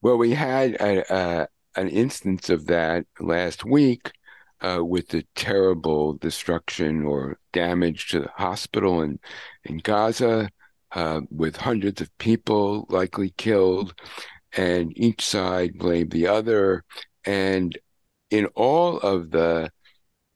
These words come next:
the actions, it's very hard in the moment to assign responsibility. For example, when I talk about precautions, we have no idea what precautions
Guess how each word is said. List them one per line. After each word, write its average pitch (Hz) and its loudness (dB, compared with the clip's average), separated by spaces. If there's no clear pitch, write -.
the 90 0
actions, 104 -2
it's 90 -8
very 135 2
hard 87 2
in 95 2
the 87 2
moment 87 2
to 87 2
assign 90 0
responsibility. 80 -2
For 120 2
example, 107 0
when 95 2
I 87 0
talk 113 -2
about 95 -2
precautions, 95 -2
we 147 4
have 143 2
no 107 4
idea 87 0
what 90 0
precautions 82 -4